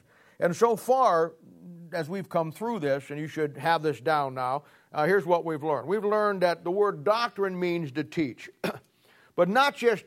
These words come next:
teach any general thing. In the Bible context, the word doctrine means a specific teaching, that God is showing us what his opinion is on something. And there's hundreds and hundreds of doctrines in the Bible.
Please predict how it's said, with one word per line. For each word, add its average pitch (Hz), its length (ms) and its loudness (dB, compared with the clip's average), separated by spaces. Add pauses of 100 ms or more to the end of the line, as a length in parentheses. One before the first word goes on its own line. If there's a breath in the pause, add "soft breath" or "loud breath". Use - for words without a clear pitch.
teach 226 340 -6
any 196 240 -4
general 160 540 0
thing. 147 280 -4
In 156 100 -6
the 151 80 0
Bible 220 420 2
context, 151 720 -2
the 165 80 -4
word 156 280 -2
doctrine 170 480 2
means 160 280 -2
a 147 140 2
specific 147 680 -4
teaching, 127 360 -8 (880 soft breath)
that 147 300 4
God 175 480 4
is 160 200 0
showing 185 480 2
us 147 280 0
what 151 180 0
his 156 200 -2
opinion 160 500 -4
is 131 180 -2
on 127 160 -4
something. - 440 -6 (520 soft breath)
And 175 280 4
there's 165 140 0
hundreds 208 440 2
and 160 120 -4
hundreds 170 360 -2
of 147 160 -2
doctrines 143 520 -2
in 147 100 -2
the 139 80 -4
Bible. 143 500 -2